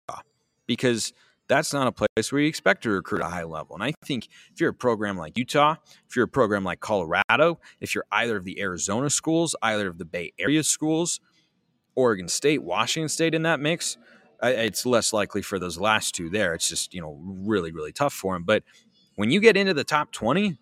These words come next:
or if you're hovering around that range, you're doing a really good job on the recruiting trail, because those are not places where you typically get a bunch of big-time recruits. So Utah, yeah, good vibes.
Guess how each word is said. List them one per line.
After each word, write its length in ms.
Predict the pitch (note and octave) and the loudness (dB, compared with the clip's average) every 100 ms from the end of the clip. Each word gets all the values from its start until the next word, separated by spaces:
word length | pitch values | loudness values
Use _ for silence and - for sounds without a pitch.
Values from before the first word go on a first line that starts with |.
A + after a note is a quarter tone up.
| - | 0
or 80 | |
if 120 | A#2 - | 0 2
you're 120 | D#3 | 2
hovering 260 | C3+ E3 | 2 2
around 280 | E3 D#3+ D#3 | 2 2 2
that 200 | D#3 D3+ | 2 0
range, 400 | A#2 C3+ E3+ F3 _ _ | 0 0 -2 -6 _ _
you're 100 | A3 | -4
doing 160 | C4 C3+ | 0 0
a 60 | A2 | 2
really 180 | D3+ | 0
good 140 | D#3 D3+ | 0 0
job 200 | D#3 D3+ | 0 2
on 120 | D#3+ | 2
the 40 | |
recruiting 440 | D#3+ D3+ F3 D3 G2+ | 2 0 0 0 -2
trail, 280 | G2 D#2 - _ _ _ _ _ | -4 -8 -10 _ _ _ _ _
because 180 | A#2 D3+ | -4 0
those 160 | G3+ | 0
are 60 | A2+ | 0
not 180 | A2+ A#2 | -4 0
places 340 | B2+ - B2+ | -2 -2 -4
where 140 | A#2+ | 0
you 80 | B2 | 0
typically 420 | G#2+ - A#2 B2+ | 2 -2 0 -2
get 220 | G#2 A2 B2+ - _ - | 2 2 0 -6 _ -2
a 80 | |
bunch 320 | C3+ C3+ C3+ D3+ | 0 2 0 -4
of 160 | B2+ | -4
big-time 500 | A2+ A2 - F#2+ F#2 | -2 -2 -4 -6 -4
recruits. 400 | G2 - F#2+ - | -6 -2 -2 -2
So 80 | - | -6
Utah, 520 | G#2 G#2 A2 B2+ C#3+ F3+ _ _ | -2 -2 0 2 2 -2 _ _
yeah, 200 | C4 B3 _ _ | -2 -2 _ _
good 160 | - B2 | 0 4
vibes. 440 | C#3 F3+ F#2 - | 4 4 0 -10